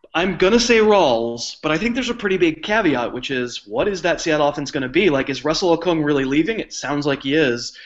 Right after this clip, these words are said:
Is Sweezy really leaving? I'm not sure he's great, but it, but it sounds like he is. I do trust that the Seahawks are good at finding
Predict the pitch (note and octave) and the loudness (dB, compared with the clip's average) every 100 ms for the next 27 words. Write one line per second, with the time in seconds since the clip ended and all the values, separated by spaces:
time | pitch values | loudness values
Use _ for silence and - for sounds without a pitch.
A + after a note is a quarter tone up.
0 | - - - D3 C#3+ C3 - - D#3 F3+ | -20 -12 2 4 4 2 -4 2 2 2
1 | G3 G3 F3+ E3+ E3 E3+ F#3+ D#3 C#3+ D3+ | 0 2 4 6 6 4 2 0 0 -4
2 | C3 - A3 G3 F3 - C#3+ C3+ - _ | -4 -2 2 2 0 -2 -6 -6 -6 _
3 | _ B2+ B2 C3+ C3 C3 B2 C3+ D#3 B2 | _ -6 -6 -6 -6 -6 -4 0 2 2
4 | B2 - - - - _ - D#3+ G3+ G#3 | -2 -12 -20 -20 -20 _ -2 0 0 0
5 | F3+ F3 - E3+ E3+ - D#3+ F3+ E3 E3 | 0 0 0 -2 -2 -8 -2 2 2 0
6 | E3 D#3 - D3 D#3+ E3+ E3+ E3 D3 D3+ | -4 -6 0 4 6 6 2 -2 0 2
7 | D#3 D#3+ D#3 | 2 2 -2